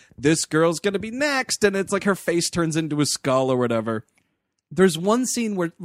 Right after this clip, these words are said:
towards the end of the film, where she's, like, ready to get back at this guy, and she uses Photoshop twenty-two hundred to make a thing like this, and it's just her.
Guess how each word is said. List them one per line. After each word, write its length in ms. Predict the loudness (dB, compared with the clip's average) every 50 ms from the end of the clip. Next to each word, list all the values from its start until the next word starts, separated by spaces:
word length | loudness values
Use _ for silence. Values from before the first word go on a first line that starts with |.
| -4 0
towards 220 | 2 2 2 0
the 120 | -2 -4
end 140 | -4 -2 -2
of 80 | -2 -2
the 60 | -2
film, 260 | -2 -2 -2 0 0
where 80 | -2 -4
she's, 240 | -4 -6 -6 -4 -2
like, 160 | -2 -2 -4 -6 -18 -20 -20 _ _ -4
ready 400 | 2 4 6 6 6 4 2 0
to 80 | 0
get 260 | 0 2 0 0 0
back 280 | -2 -4 -2 -2 -2 -4
at 80 | -6 -6
this 160 | -6 -8 -6
guy, 320 | -4 -4 -2 -2 -2 -6 -8 _ _ _ _ _ _ _ _ _ -2
and 180 | 0 0 0 0
she 320 | -2 -2 0 0 0 0
uses 800 | -2 -2 0 2 4 4 4 2 2 -2 -2 -2 -2 -4 -6 -6 -10 -6
Photoshop 640 | 2 4 4 4 4 2 -2 0 2 2 2 0 -2
twenty-two 640 | -4 -2 0 0 0 -2 -4 -4 0 0 2 4 4
hundred 720 | 4 2 2 2 2 0 2 2 0 -2 -4 -8 -12 -16 _ _ _ _ _ _ _ _ _ _ _ _ _ _ _ _ _ _ -4
to 260 | 0 0 0 0 0
make 320 | -2 -2 -2 -2 -2 -2 0
a 60 | -2
thing 300 | 0 0 0 -2 0 0
like 180 | 0 0 0 2
this, 160 | 0 0 0 0
and 120 | 0 0
it's 120 | 0 -2 -4
just 280 | -6 -6 -6 -6 -6
her. 420 | -4 -2 0 2 2 0 0 -4